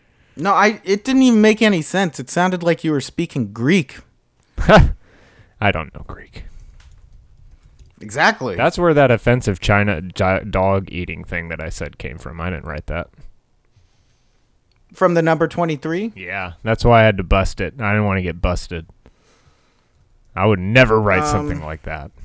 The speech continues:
Speaker 2: That's some
Speaker 1: Yeah.
Speaker 2: early two thousands
Speaker 1: Eating dog.
Speaker 2: junk. Just,
Speaker 1: Yeah.
Speaker 2: uh, my dad,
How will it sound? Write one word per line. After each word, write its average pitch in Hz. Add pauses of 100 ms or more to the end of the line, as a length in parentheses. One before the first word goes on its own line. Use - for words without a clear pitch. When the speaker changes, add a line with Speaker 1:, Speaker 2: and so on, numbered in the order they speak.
(1400)
Speaker 2:
That's -
some 82
Speaker 1:
Yeah. 107
Speaker 2:
early 104
two 98
thousands 92 (1800)
Speaker 1:
Eating 127
dog. 113
Speaker 2:
junk. 87 (1120)
Just, -
Speaker 1:
Yeah. 110
Speaker 2:
uh, 101
my 104
dad, 131